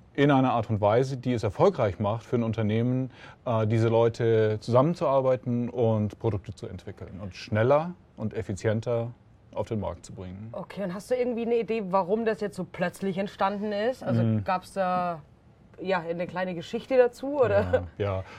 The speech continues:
Speaker 1: Also, äh, so plötzlich ist es eigentlich gar nicht. Es ist eher plötzlich jetzt auch, äh, seit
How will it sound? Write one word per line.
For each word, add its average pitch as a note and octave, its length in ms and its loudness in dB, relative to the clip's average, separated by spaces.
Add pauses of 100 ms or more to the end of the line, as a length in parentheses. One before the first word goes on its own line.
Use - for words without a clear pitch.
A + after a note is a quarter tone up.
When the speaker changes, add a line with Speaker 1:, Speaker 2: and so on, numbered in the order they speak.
(120)
Speaker 1:
Also, A#2 360 4 (300)
äh, G#2+ 360 2
so A#2 120 4
plötzlich C#3+ 520 4
ist C#3+ 160 -2
es C#3 120 -2
eigentlich G#2 440 0
gar F#2+ 240 0
nicht. C3 200 -2
Es G#2 140 -2
ist A2 140 -8
eher A2+ 480 2 (260)
plötzlich A#2+ 540 2
jetzt G#2+ 240 0
auch, G2+ 760 0
äh, F#2+ 40 0
seit F#2+ 380 -6